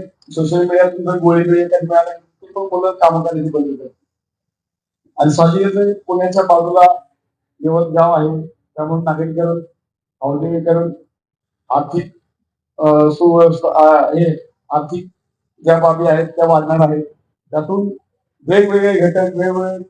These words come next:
प्रांतीय लोक ये जा करणार आहेत. हे काही तुम्हाला कोणाला टाळता येणार नाही. पण ते येत असताना आपल्या गावाचा सलोखा आपण बिघडवायचा का, यासाठी आपण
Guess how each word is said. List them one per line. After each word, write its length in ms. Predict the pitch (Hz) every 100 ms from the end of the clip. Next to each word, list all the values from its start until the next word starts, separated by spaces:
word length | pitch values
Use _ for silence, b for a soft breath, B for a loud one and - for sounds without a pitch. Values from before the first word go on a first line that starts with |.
| _ _ _ _ _ _
प्रांतीय 520 | 180 170 160 180 180
लोक 420 | 175 165 165 170 170 _ 160
ये 120 | 165
जा 120 | 170
करणार 440 | 165 156 156 151
आहेत. 140 | 143 139 - _ _ _ _ _ _ _ _ _ _ _ -
हे 80 | 170
काही 200 | 202 196
तुम्हाला 400 | 190 185 190 190
कोणाला 320 | 180 180 180
टाळता 260 | 180 156 151
येणार 200 | 143 135
नाही. 300 | - _ _ _ _ _ _ _ _ _ _ _ _ _ _ _ _
पण 120 | 156 156
ते 300 | - 208 214
येत 120 | 214
असताना 440 | 185 - 185 165 - _ _ _ _ _ _ _ -
आपल्या 260 | 147 202
गावाचा 320 | 214 208 208 208
सलोखा 440 | 190 190 202 208 - -
आपण 260 | 165 202 196
बिघडवायचा 460 | 175 180 175 170
का, 200 | 156 135 - - _ _ _ _ _ _ _
यासाठी 640 | 151 160 170 190 190 190 - _ _ _ _ _ -
आपण 460 | 151 160 202 208